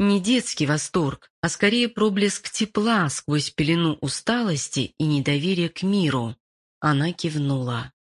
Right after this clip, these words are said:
"Как тебе удобно, без спешки. Кофе попьём, поболтаем, как в старые времена, только без падений с качелей".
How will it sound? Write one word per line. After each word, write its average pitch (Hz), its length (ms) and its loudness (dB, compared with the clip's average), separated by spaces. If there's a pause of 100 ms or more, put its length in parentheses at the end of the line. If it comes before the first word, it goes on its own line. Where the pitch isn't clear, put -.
(720)
"Как 214 240 2
тебе 151 300 0
удобно, 139 640 0 (240)
без 185 240 0
спешки. 135 680 -2 (380)
Кофе 190 320 0
попьём, 160 640 0
поболтаем, 156 880 0 (300)
как 196 180 -2
в - 20 -10
старые 170 400 2
времена, 156 600 2 (420)
только 180 280 2
без 160 220 -2
падений 170 540 2
с - 80 -6
качелей". 123 680 0